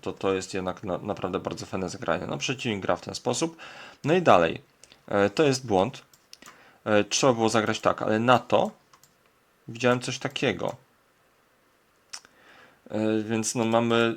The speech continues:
dwie figury na skraju planszy, e, słabego pionka. E, no... To s-, w ogóle to teraz nawet mógłby zagrać coś takiego, nie? No i jak się tutaj bronić przed tym?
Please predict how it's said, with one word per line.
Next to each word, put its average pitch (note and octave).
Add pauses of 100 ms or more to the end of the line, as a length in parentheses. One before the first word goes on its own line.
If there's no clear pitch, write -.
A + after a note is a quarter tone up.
(140)
dwie G#2+ (340)
figury A#2
na A2
skraju A2+
planszy, G#2+ (420)
e, A2+
słabego G#2+
pionka. G#2+ (580)
E, F#2+ (420)
no... B2 (320)
To C3+
s-, - (420)
w A#2+
ogóle C#3
to C3+
teraz C3
nawet B2+
mógłby B2+
zagrać B2
coś -
takiego, A#2
nie? F#2
No G#2
i G#2
jak G#2
się -
tutaj -
bronić G2+
przed -
tym? -